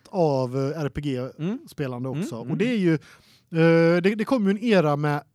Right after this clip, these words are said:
Speaker 1: taktikspel, som
Speaker 2: Mm.
Speaker 1: det kallas. Och, och då kom ju även då Final Fantasy Tactics.
Speaker 2: Ja.
Speaker 1: Vilket var ett fantastiskt spel om man, om man gillar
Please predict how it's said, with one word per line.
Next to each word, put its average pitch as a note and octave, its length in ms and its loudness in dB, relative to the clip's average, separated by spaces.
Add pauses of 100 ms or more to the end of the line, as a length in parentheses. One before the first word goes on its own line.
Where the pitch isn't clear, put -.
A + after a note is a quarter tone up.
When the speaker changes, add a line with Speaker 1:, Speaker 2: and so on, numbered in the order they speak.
(600)
Speaker 1:
taktikspel, - 840 -4 (100)
som - 100 -10
Speaker 2:
Mm. D3+ 80 0
Speaker 1:
det D3+ 80 -2
kallas. C#3+ 480 -6 (440)
Och, F#3+ 360 4
och G3 100 2
då A3 140 0
kom G#3 220 0
ju F3+ 100 4
även C#3+ 240 0
då C3+ 160 -2
Final C3 420 -6
Fantasy B2+ 640 -6
Tactics. - 800 -14
Speaker 2:
Ja. A2+ 180 -6 (260)
Speaker 1:
Vilket D3 260 -2
var C#3 180 -2
ett - 120 -14
fantastiskt C3+ 1120 -8
spel A#2 360 -12
om C3+ 140 -10
man, B2+ 200 -4
om D3+ 120 -8
man C#3+ 120 -4
gillar B2 500 -4